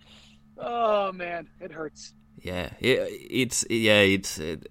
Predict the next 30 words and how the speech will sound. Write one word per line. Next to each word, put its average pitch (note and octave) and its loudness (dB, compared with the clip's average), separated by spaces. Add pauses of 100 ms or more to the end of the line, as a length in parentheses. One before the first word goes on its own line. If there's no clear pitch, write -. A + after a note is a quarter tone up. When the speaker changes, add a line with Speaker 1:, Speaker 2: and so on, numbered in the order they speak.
Speaker 2:
that, A2+ 4
that's B2+ 6
the, B2 2
the, G2+ 0
the, F2 -6 (800)
the, F#2 -2
the G2+ -2
bad A#2 8
luck A2 6
that - -2
I E2+ -4
think, F#2+ -4
I A2 6
al-, C#3 6
I B2+ 6
always C3+ 2
say B2 4
that A2 -2
there's A2+ -2
some, A#2+ -2 (680)
some A2 0
kind A2+ 4
of G#2 -2
bad A#2 6
luck A2+ 2
sometimes A2 -2
that G2+ -2
is G2+ -4
chasing G#2+ 0
this, G2+ -4